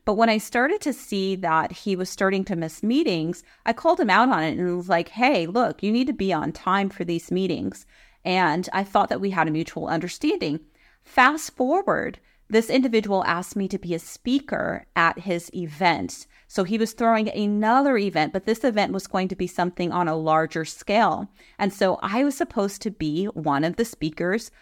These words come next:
of the event. I was given a thirty-minute slot in order to speak. And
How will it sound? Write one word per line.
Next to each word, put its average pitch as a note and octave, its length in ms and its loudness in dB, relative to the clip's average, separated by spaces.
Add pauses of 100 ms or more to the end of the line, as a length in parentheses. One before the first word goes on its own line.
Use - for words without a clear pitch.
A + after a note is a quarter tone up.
(180)
of D#3+ 160 2
the F#3 100 2
event. A#3 380 2
I D#3 80 0
was D#3 160 -4
given E3+ 260 0
a - 80 -4
thirty-minute F3 640 -2
slot E3+ 560 2
in G3 160 -2
order E3+ 280 -2
to D#3+ 140 -10
speak. - 600 -6 (420)
And E3+ 600 0